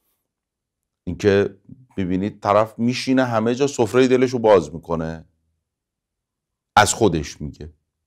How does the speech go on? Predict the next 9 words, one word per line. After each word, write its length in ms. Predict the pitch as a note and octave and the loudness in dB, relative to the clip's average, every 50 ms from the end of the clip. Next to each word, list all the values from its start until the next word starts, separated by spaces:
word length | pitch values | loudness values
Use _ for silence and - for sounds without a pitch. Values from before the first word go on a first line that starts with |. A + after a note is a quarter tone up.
| _ _ _ - | _ _ _ -6
این 180 | C#3+ D#3+ F3 | -4 -2 0
معلومه 480 | E3+ D#3 C#3 C3+ C3+ C#3 D3+ D#3 E3 E3 | 0 2 2 2 0 -2 -2 -4 -4 -4
حرف 640 | D#3+ D#3 - - C#3 D3+ D#3+ E3+ D#3+ - - - F3 | -6 -6 -8 -8 -6 -6 -6 -6 -8 -10 -8 -8 -8
شما 560 | E3 - - - - C#3 C3+ C3+ C#3+ D3+ E3 | -8 -8 -10 -6 -4 -2 0 2 2 4 4
رو 100 | E3+ E3+ | 4 2
هم 300 | D#3+ E3 E3 D#3+ E3 D#3+ | 0 -2 -6 -6 -4 -4
نمی‌تونه 420 | D3+ A2+ D#2+ D2+ - F2+ D#2+ D2+ | -4 -4 -4 -6 -6 -4 -4 -4
نگه 420 | D2+ D#2 D2+ C2 D2+ C#2+ C#2 - - | -4 -4 -4 -4 -4 -4 -4 -6 -14
داره. 280 | - D#2+ D#2 D#2+ E2 | -20 -20 -20 -20 -20